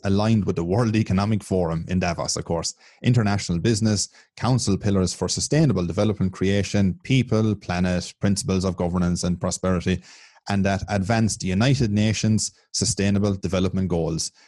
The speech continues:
In other words, Agenda twenty thirty, 'cause if you scroll just further under what I've just read there now as well on their website, you'll see the lovely Sustainable Development Goals, all seventeen of them there are there on the page. So the Vatican, all these organizations are working. And if you see who some of the people are in, actually involved on their own website,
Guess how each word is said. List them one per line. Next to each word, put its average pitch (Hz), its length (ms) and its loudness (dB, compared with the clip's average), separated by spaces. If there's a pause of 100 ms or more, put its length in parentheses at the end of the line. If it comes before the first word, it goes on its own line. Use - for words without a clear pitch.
(220)
In 117 80 4
other 110 160 2
words, 98 320 2
Agenda 104 340 2
twenty 87 300 -2
thirty, 95 420 -2
'cause 92 220 -4
if 92 80 -4
you 95 60 0
scroll 101 280 0
just 95 240 -2
further 117 340 0
under 113 200 4
what 92 180 -2
I've 95 140 0
just 95 180 -2
read 98 220 0
there 87 100 -2
now 90 160 -2
as 85 100 -4
well 92 140 -2
on 123 140 2
their 87 80 0
website, 90 440 0 (280)
you'll 107 100 0
see 104 300 2 (400)
the 98 60 0
lovely 104 260 2
Sustainable 101 500 0
Development 98 400 2
Goals, 95 280 2
all 101 240 -2
seventeen 98 400 0
of 85 80 0
them 90 80 0
there 87 340 -2
are 87 100 -2
there 90 200 0
on 85 80 0
the 82 80 -4
page. 82 320 -4
So 107 260 -2 (240)
the 117 80 -2
Vatican, 120 520 2
all 110 220 0
these 104 180 2
organizations 90 680 -2
are 85 60 -2
working. 101 360 -2
And 104 120 0
if - 80 0
you 120 80 2
see 156 180 4
who 139 160 6
some 127 200 2
of 123 40 4
the 113 60 2
people 120 260 2
are 110 60 4
in, 107 100 4
actually 110 280 -2
involved 104 340 2
on 98 60 2
their 104 100 2
own 107 160 2
website, 110 480 0